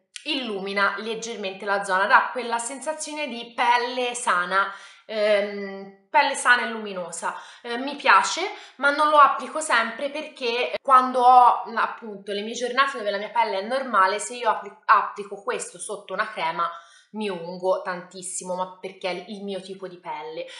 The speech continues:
È vero anche che nelle giornate molto fredde questo lo vado ad applicare perché comunque è uno strato di protezione in più che vado a mettere nella pelle. Comunque sia, mi piace moltissimo. Poi, ultimi tre prodotti e abbiamo finito. Allora, intanto, la mia crema viso preferita,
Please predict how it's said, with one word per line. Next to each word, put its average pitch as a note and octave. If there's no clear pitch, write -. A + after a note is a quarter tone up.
È G#3
vero C4
anche B3
che B3
nelle G3+
giornate G#3+
molto G#3+
fredde F#3
questo A3
lo G#3
vado F3+
ad F#3
applicare F#3+
perché -
comunque G3+
è -
uno G3+
strato -
di F#3+
protezione G#3
in A#3
più -
che G3+
vado F3+
a F3+
mettere D#3+
nella D3+
pelle. -
Comunque G#3
sia, -
mi G#3+
piace -
moltissimo. -
Poi, G#3
ultimi D#4+
tre D4+
prodotti D4
e A#3+
abbiamo A3
finito. B3+
Allora, G#3+
intanto, G#3
la C4+
mia C#4+
crema G#3+
viso F3+
preferita, G3